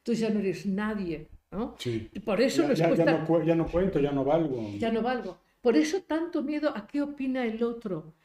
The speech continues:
Speaker 1: y qué
Speaker 2: Mm.
Speaker 1: va a decir el otro, eh, qué va a pensar la gente. ¿Os acordáis de esta frase, no?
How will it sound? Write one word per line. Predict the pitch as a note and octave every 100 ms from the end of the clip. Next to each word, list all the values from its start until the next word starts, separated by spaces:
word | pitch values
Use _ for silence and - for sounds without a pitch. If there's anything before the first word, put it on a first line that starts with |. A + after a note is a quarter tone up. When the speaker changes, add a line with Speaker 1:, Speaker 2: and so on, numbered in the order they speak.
| _
Speaker 1:
y | - A#2
qué | C#4+
Speaker 2:
Mm. | C#4+
Speaker 1:
va |
a | D4
decir | C4+ - C4
el | B3 A#3
otro, | A3+ A3+ F3 - - - _
eh, | G#3+
qué | A3 C4+
va | D4
a | D4+
pensar | C4+ A3+ B3+ B3
la | G#3
gente. | - A#3 A3 F3+
¿Os | G#3
acordáis | G#3 G3 A#3 A#3
de |
esta | A#3 G#3+
frase, | G3+ A3 A3 A3 G3+
no? | G3+ D#4